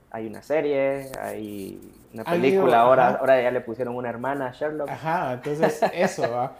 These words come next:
Speaker 2: Eh, incluso él también tiene una obra que se llama La Lámpara Roja,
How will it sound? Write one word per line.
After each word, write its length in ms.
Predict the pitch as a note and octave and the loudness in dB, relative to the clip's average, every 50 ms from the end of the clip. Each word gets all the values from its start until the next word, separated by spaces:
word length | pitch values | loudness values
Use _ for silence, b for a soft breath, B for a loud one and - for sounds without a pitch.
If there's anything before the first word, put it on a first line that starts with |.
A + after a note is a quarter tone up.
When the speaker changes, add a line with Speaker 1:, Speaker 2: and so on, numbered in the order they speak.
| B B B B B _ | B B B B B _
Speaker 2:
Eh, 920 | E3 D#3 D#3 D3 C#3+ C#3 C3+ C3 B2+ B2+ B2+ B2 B2 A#2+ A#2 - C3 - - _ _ _ _ - - - _ _ | -2 0 2 4 4 4 2 2 0 -2 -2 -2 -4 -6 -6 -8 -10 -14 -20 _ _ _ _ -20 -20 -20 _ _
incluso 680 | - F#3 F3 E3+ D#3+ - F3+ F#3+ A3+ A#3 - C#4+ A#3 A3 | -4 -2 -2 -2 -2 -4 -4 -4 -4 -2 0 2 2 4
él 340 | A3+ C4 F4 F4 E4+ - - - | 6 4 4 4 2 -2 -4 -4
también 460 | G#3 F3+ F3 E3 E3 F3 F#3 F#3 F3+ | -2 -2 -2 -4 -4 -4 -4 -2 0
tiene 200 | A3 G#3 G#3+ G#3+ | 0 0 0 0
una 300 | A3 A3 A3 G#3+ G#3 G3 F#3 | -2 -2 -2 0 0 2 2
obra 380 | F#3+ G#3+ C#4 D#4+ F4 E4+ - - - _ _ _ _ _ _ _ _ _ _ _ _ _ _ _ _ _ _ _ _ _ _ _ _ _ _ _ _ _ _ _ | 2 2 0 -2 -4 -4 -8 -14 -20 _ _ _ _ _ _ _ _ _ _ _ _ _ _ _ _ _ _ _ _ _ _ _ _ _ _ _ _ _ _ _
que 120 | - C#3+ | -10 -8
se 180 | C3+ - C#3 C3 | -8 -6 -6 -6
llama 340 | C3 C#3+ D#3+ F3+ G3+ G#3 G3 | -4 -4 -4 -4 -4 -2 0
La 140 | E3+ C#3+ C3 | 0 0 0
Lámpara 440 | C3+ D3 D#3+ F3 A3 G#3 F#3+ D#3+ | -2 -2 -2 -4 -2 -2 -2 -2
Roja, 360 | D3 C#3+ D3+ F3 G#3+ - - | -2 0 -2 -2 -2 -2 -6